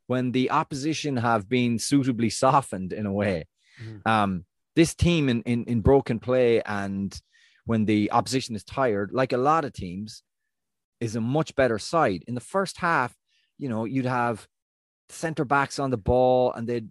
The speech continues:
Speaker 1: they'd, they'd play a pass. There was, it almost felt like fifteen minutes of this, only interrupted by the occasional, uh, Qatari break, where, you know, the centre backs would have the ball, they'd play to Lletget, Lletget to Ac-,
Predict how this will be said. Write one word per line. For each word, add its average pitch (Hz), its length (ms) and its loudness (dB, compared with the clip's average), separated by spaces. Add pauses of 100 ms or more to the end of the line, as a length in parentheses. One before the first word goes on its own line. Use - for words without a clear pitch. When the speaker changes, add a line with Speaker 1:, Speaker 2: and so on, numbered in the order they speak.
Speaker 1:
they'd, 113 320 -4
they'd 110 240 -8
play 127 480 0
a 110 40 -10
pass. 143 360 0
There 147 80 -6
was, 123 200 -2
it 123 160 -2
almost 143 280 -2
felt 104 100 -2
like 85 120 -8
fifteen 117 340 -6
minutes 185 260 -6
of 98 60 -4
this, 80 240 -10 (320)
only 123 360 -2
interrupted 113 560 2
by 101 140 4
the 101 120 2
occasional, 98 760 -2
uh, 87 260 -4
Qatari 110 540 2
break, 110 420 -2 (340)
where, 113 360 4
you 139 100 -2
know, 113 100 -2
the 98 100 -6
centre 151 240 -2
backs 123 220 -2
would 120 60 -4
have 110 120 0
the 101 80 -4
ball, 120 280 4
they'd 113 160 0
play 113 180 0
to 107 120 -6
Lletget, 101 440 0
Lletget 110 340 -2
to 104 180 -4
Ac-, 98 80 -6